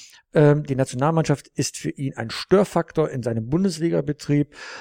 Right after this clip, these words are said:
Also, äh, redet er dort so, wie es ihm gerade passt. Man kann das opportunistisch nennen, man kann das dort aufbrausend nennen.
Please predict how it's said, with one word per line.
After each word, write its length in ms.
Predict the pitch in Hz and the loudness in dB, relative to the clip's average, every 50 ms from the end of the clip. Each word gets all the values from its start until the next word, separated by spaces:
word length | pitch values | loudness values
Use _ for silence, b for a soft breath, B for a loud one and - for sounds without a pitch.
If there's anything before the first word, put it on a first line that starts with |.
| B B B _ | B B B _
Also, 580 | - - 131 135 135 123 131 135 135 135 135 135 | 0 4 4 4 4 6 6 6 6 6 6 4
äh, 240 | - - - - 131 | 2 0 -2 -2 0
redet 720 | 127 127 127 127 127 - - - 120 131 135 131 - - | 2 2 2 0 -2 -4 -6 -2 0 0 0 0 -2 -4
er 160 | 131 123 120 | -4 -4 -2
dort 320 | - - 147 139 - - - | 0 2 0 0 0 -2 -2
so, 280 | - 139 139 143 127 | 0 2 2 0 -2
wie 160 | 117 131 - | -6 -6 -4
es 200 | - 127 117 - | -2 -2 -2 -2
ihm 140 | - 127 123 | -4 -8 -8
gerade 280 | 117 - 117 117 113 110 | -6 -6 -6 -6 -6 -4
passt. 460 | _ - - 156 156 - - - - | _ 0 0 2 0 0 -4 -6 -6
Man 100 | 127 123 | -6 -4
kann 140 | - - 131 | -2 -2 -2
das 160 | 120 - - | -2 -4 -6
opportunistisch 720 | - - 120 117 - 117 120 165 175 - - 170 143 - | -8 -6 -8 -6 -4 0 2 2 0 0 -2 -6 -4 -2
nennen, 280 | 147 147 147 147 143 131 | -2 0 0 0 -2 -2
man 160 | 120 117 117 | -4 -6 -8
kann 240 | - - 120 123 120 | -6 -4 -2 -2 -2
das 220 | 120 113 107 - | -2 -4 -4 -6
dort 180 | - - - - | -12 -16 -16 -4
aufbrausend 580 | - 160 175 160 - - 135 143 147 131 139 135 | 0 0 0 0 -2 -2 0 0 0 0 0 -2
nennen. 240 | 123 127 127 131 | -2 -2 -2 -2